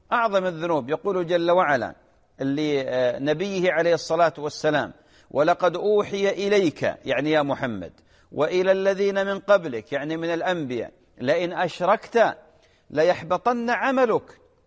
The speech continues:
ولتكونن من الخاسرين، بل الله فاعبد وكن من الشاكرين. الله أكبر. وحاشا النبي عليه الصلاة والسلام، وحاشا الأنبياء عليهم الصلاة والسلام أن يشركوا بالله،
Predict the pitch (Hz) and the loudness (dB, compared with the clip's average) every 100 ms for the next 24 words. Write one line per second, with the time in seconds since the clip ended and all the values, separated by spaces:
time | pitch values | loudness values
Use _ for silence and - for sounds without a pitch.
0 | - 165 185 185 - 180 175 175 165 160 | -4 0 0 0 -2 -4 -4 -2 -2 0
1 | 151 143 131 143 135 139 151 160 110 - | 0 0 2 2 2 -4 -2 -2 -4 -10
2 | _ _ - 120 143 165 170 170 165 175 | _ _ -16 -2 0 0 0 -2 0 2
3 | 180 170 151 151 160 190 175 202 190 - | 4 2 2 -2 0 0 0 -2 -2 -8
4 | _ _ - 170 - 151 143 127 - 127 | _ _ -4 -2 -2 -4 -2 -4 0 0
5 | 113 117 104 107 143 143 131 131 120 110 | 0 -6 -6 -6 0 0 0 -2 -6 -6
6 | 131 - 180 202 - 165 160 156 143 104 | -6 -2 -2 -2 -4 -8 -4 -4 -4 -8
7 | - _ _ 113 143 151 - 143 147 139 | -14 _ _ -4 0 0 -2 0 2 0
8 | 135 131 - 131 127 113 110 160 190 170 | -2 -10 -4 -4 -2 -4 -6 -4 -2 -4
9 | 170 185 180 160 143 107 - - _ - | -4 -4 -2 2 2 2 -6 -20 _ -2
10 | 139 165 151 151 160 156 147 139 160 151 | 0 0 -2 -6 -2 0 0 -6 -8 -6
11 | 165 - 165 160 160 165 180 208 | -6 -6 -6 -2 -2 0 2 0